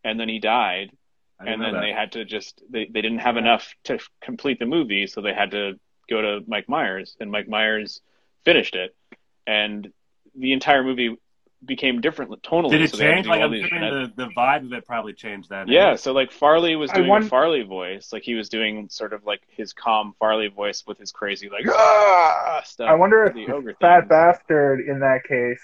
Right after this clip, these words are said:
Speaker 3: I wonder if he still would have done a Scottish accent, and I wonder if Fat Bastard would have been Chris Farley in Austin Powers.
Speaker 1: Oh, interesting.
Speaker 2: I
Speaker 1: But,
Speaker 2: could see
Speaker 1: well, I
Speaker 2: that.
Speaker 1: mean,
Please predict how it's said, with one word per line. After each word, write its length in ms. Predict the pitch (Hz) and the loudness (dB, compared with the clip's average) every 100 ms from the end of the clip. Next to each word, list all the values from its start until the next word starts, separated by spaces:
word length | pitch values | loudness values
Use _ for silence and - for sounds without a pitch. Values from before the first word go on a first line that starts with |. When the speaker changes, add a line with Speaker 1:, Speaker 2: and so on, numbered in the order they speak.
| - 151 | -2 2
Speaker 3:
I 40 | |
wonder 200 | 165 180 | 4 2
if 60 | 175 | -2
he 80 | 170 | -4
still 240 | - 165 | -2 2
would 80 | 170 | 2
have 120 | 147 | 2
done 140 | 151 | 0
a 80 | 147 | -2
Scottish 400 | - 147 143 139 | 0 4 4 4
accent, 480 | 147 143 - 135 123 | 4 4 2 0 0
and 100 | 127 | 0
I 60 | 131 | -2
wonder 220 | 147 143 | 0 -2
if 80 | 139 | 0
Fat 240 | 143 131 - | 2 4 4
Bastard 360 | 135 - 127 | 2 0 -6
would 160 | 123 131 | 0 0
have 100 | 127 | 2
been 140 | 127 117 | -2 -2
Chris 220 | 127 123 - | -4 -4 0
Farley 500 | 131 131 123 113 110 | 2 2 0 -2 -6
in 160 | 120 117 | -8 -4
Austin 340 | 120 - 127 | -4 -4 -6
Powers. 360 | 120 120 107 104 _ _ _ _ _ _ _ _ _ - - - _ - - _ _ _ - | 2 2 2 -4 _ _ _ _ _ _ _ _ _ -20 -20 -20 _ -20 -20 _ _ _ -8
Speaker 1:
Oh, 320 | 123 214 117 | -2 0 0
interesting. 540 | 107 139 139 - 110 113 | -2 -6 -8 -8 -8 -4
Speaker 2:
I 160 | 104 | 0
Speaker 1:
But, 80 | 135 | 2
Speaker 2:
could 100 | 160 | 2
see 200 | - 135 | -2 2
Speaker 1:
well, 120 | 139 | 6
I 60 | 139 | 6
Speaker 2:
that. 60 | 151 | 6
Speaker 1:
mean, 280 | 147 147 | 0 -4